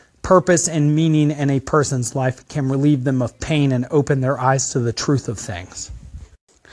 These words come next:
Well, after this happens, there's a drama, a dra-,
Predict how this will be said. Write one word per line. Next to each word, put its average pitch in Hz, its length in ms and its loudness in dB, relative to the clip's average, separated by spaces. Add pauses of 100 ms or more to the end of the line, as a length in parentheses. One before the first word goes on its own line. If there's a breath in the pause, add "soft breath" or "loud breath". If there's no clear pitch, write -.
(360 loud breath)
Well, 135 380 4 (500 soft breath)
after 185 220 4
this 185 200 6
happens, 156 340 4
there's 135 160 2
a 143 40 2
drama, 143 380 4 (280)
a 147 120 4
dra-, 147 360 4